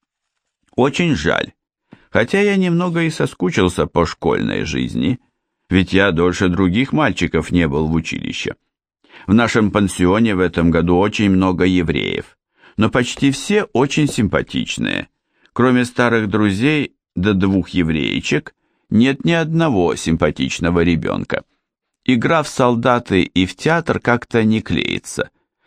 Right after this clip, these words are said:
В прошлом году в этом отношении было лучше. Кланяйся, пожалуйста, всем от меня. Целую крепко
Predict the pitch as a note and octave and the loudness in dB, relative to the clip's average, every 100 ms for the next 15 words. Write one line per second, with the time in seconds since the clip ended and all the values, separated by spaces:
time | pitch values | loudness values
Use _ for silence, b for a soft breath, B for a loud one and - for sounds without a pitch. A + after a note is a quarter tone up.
0 | b b - F3+ D#3+ D#3 C#3+ C#3 D#3 C3+ | b b -2 -2 0 0 2 0 0 0
1 | B2 G#2+ G#2+ - F#2 G2 A2 A2 F#2 E2+ | 0 0 -2 0 -2 0 2 2 2 2
2 | F#2 F2+ E2+ C#2+ - - - - _ _ | 2 2 0 -2 -6 -8 -10 -10 _ _
3 | _ _ _ - D3 F#3+ C#3 G#2+ F2+ G2 | _ _ _ -2 0 2 0 0 -2 0
4 | F#2+ F#2 E2 E2 F2 E2 - E2+ A#1+ G1+ | 2 2 0 -2 -2 -2 0 -2 0 -2
5 | - G1+ G1+ G1+ - _ _ _ _ _ | -4 -6 -4 -8 -10 _ _ _ _ _
6 | - A#2 A2+ B2 A2+ G2 - F2+ C3+ C#3 | -2 2 4 4 2 0 -2 0 0 -2
7 | - - - - | -4 -4 -2 -6